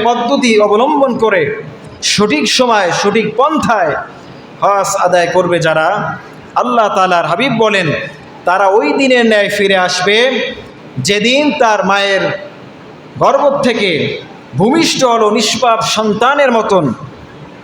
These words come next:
অবুঝ সন্তানের মতন, নিরপরাধ সন্তানের মতন। এক বাক্যে তাকে নিষ্পাপ করে দিবেন একজন, তিনি কে?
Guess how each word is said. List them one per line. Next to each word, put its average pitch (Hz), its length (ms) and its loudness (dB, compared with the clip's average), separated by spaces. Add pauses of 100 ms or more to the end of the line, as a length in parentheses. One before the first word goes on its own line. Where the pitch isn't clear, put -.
(160)
অবুঝ 226 320 2
সন্তানের 254 680 0
মতন, 220 500 0 (480)
নিরপরাধ 214 720 2
সন্তানের 196 640 0
মতন। 170 400 0 (280)
এক 175 420 0
বাক্যে 208 380 -2
তাকে 185 260 -2
নিষ্পাপ 190 520 0
করে 180 160 2
দিবেন 170 240 0
একজন, 170 520 0
তিনি 143 280 2
কে? 127 560 -2